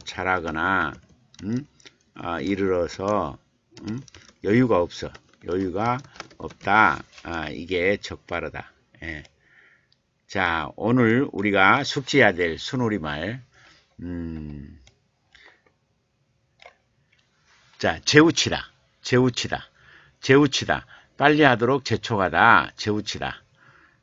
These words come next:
예, 저하다. 두려워하다. 예, 두려워하다가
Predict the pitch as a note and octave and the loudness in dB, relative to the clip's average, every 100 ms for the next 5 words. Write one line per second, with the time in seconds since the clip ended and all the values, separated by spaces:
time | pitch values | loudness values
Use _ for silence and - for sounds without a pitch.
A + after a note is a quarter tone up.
0 | - F#2+ F#2+ F2+ E2+ - C#3+ C#3+ G#2+ E2 | -6 2 2 2 0 6 10 10 8 0
1 | D2 - _ _ _ - A2 B2+ A2+ E2+ | -4 -6 _ _ _ -4 4 6 8 6
2 | D#2 F2+ F#2 C2+ - _ _ G2 F2+ - | 4 4 4 2 -6 _ _ -12 -10 -2
3 | G2+ G#2+ G2 D#2+ E2 D#2 G#2 | 4 6 4 4 -2 0 -2